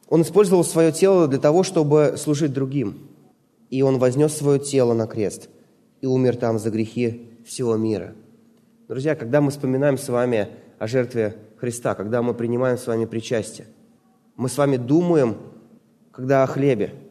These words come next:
мы думаем о ломимом теле Иисуса Христа.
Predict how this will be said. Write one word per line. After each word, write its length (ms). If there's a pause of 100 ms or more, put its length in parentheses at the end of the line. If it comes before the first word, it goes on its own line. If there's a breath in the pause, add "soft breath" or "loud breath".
(560)
мы 140
думаем 480
о 160
ломимом 460
теле 340
Иисуса 300
Христа. 480